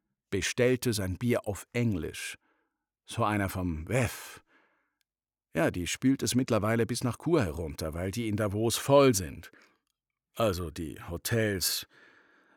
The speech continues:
Er sagte, er sei Ukrainer und faselte etwas von einem Sudoplatow, Meisterspion, damals in der U d S S R. Kannte ich nicht. War mir auch egal. Ich erzählte lieber von meinen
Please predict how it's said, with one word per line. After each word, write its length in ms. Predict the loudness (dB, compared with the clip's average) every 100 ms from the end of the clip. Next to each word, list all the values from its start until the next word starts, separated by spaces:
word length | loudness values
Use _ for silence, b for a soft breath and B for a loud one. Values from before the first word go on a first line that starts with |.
| b
Er 140 | 6 8
sagte, 420 | 6 2 2 4
er 140 | 6
sei 240 | 6 6 6
Ukrainer 880 | 2 2 4 6 8 8 8 4
und 160 | 0 -4
faselte 600 | 4 6 6 4 4 2
etwas 360 | 2 4 4 2
von 320 | -2 -2 0
einem 400 | 0 0 2 2
Sudoplatow, 1200 | 4 6 10 8 6 -4 -2 -4 -4 -4 -10 -16 b b
Meisterspion, 1160 | 0 2 2 2 2 2 -2 -4 -2 -2 -2
damals 420 | -2 0 0 0 -2
in 140 | -4
der 160 | -4 0
U 140 | 4
d 80 | 4
S 260 | 4 2
S 160 | 0 0
R. 420 | 0 0 0 -2 -6 b b b b _ _
Kannte 400 | -4 2 2 2
ich 200 | -2 -4
nicht. 480 | -8 -10 -12 -16 -18 _
War 160 | -6 2
mir 180 | 4 4
auch 120 | 4
egal. 520 | 0 -2 -2 -4 -4 -12 b b b b b _ -8
Ich 180 | -2 2
erzählte 540 | 4 8 10 10 8
lieber 360 | 6 4 6 6
von 440 | 6 4 6 6
meinen 720 | 6 4 4 4 4 4 0